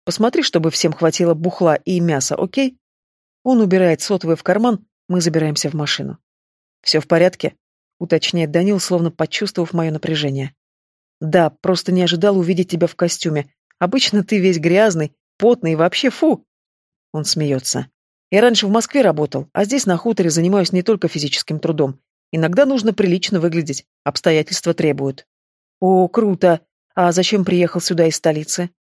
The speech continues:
«Корням потянуло». Машина отъезжает от санатория и выруливает на трассу. «Рановато что-то», — говорю я, — «потянуло тебя к земле. Молодёжь обычно свалить отсюда мечтает».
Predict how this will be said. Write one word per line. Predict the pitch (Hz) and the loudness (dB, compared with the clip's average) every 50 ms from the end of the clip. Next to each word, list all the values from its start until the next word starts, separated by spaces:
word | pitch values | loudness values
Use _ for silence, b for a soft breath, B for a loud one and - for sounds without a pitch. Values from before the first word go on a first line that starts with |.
| _ _ _ _ _ _ _ _ _ | _ _ _ _ _ _ _ _ _
«Корням | - 208 196 185 180 185 180 165 139 | 0 2 2 4 2 2 0 0 -2
потянуло». | - 143 - - 139 139 135 131 131 127 - _ _ _ _ _ _ _ _ _ _ _ _ _ _ _ _ _ _ _ _ _ | -4 -8 -8 -6 -8 -6 -4 -4 -4 -6 -6 _ _ _ _ _ _ _ _ _ _ _ _ _ _ _ _ _ _ _ _ _
Машина | 170 180 202 214 - 330 285 214 | -2 0 0 0 0 0 0 0
отъезжает | 175 - 180 180 160 185 226 214 185 - | 0 0 0 0 2 2 2 2 2 2
от | 170 - | 0 -2
санатория | - 190 170 160 151 - 262 277 285 269 269 | 0 -2 -2 -2 -2 0 0 0 2 2 0
и | - - 202 | 0 -2 0
выруливает | 180 185 180 202 220 208 202 190 190 190 185 | 0 2 2 2 2 2 2 2 0 0 0
на | 175 170 | -2 -2
трассу. | - - 160 139 131 - - 131 131 131 - _ _ _ _ _ _ _ _ _ _ | -2 -2 -4 -4 -2 -4 -4 -4 -6 -8 -10 _ _ _ _ _ _ _ _ _ _
«Рановато | - 170 175 208 262 285 262 254 262 262 285 | -2 0 2 4 4 4 4 4 2 2 -2
что-то», — | - - 254 190 - 156 139 139 - _ _ _ _ _ - | -2 -2 -2 -2 -2 -2 -4 -6 -8 _ _ _ _ _ -6
говорю | 165 165 160 170 160 156 | -4 0 0 2 0 0
я, — | 147 143 135 131 - _ _ _ | -2 -4 -6 -6 -8 _ _ _
«потянуло | - 202 - 254 247 226 190 165 151 | -4 -2 0 2 2 2 2 0 -2
тебя | - 165 156 156 | -4 -2 -2 -2
к | 143 | 0
земле. | 160 175 202 185 156 139 135 - _ _ _ _ _ | 0 0 0 0 0 -2 -4 -8 _ _ _ _ _
Молодёжь | - 190 196 202 196 175 190 - - | 0 2 2 4 2 2 0 0 0
обычно | 220 190 190 202 - - 220 220 208 208 - _ _ | 0 0 0 -4 -4 -2 0 0 0 -2 -6 _ _
свалить | - - 214 208 196 175 165 170 190 | -8 0 2 4 4 4 2 0 -2
отсюда | 190 185 - 202 165 156 | -4 -2 -2 -4 -4 -4
мечтает». | 147 139 - - - 143 131 123 - - | -4 -4 -6 -4 -2 -2 -2 -4 -6 -12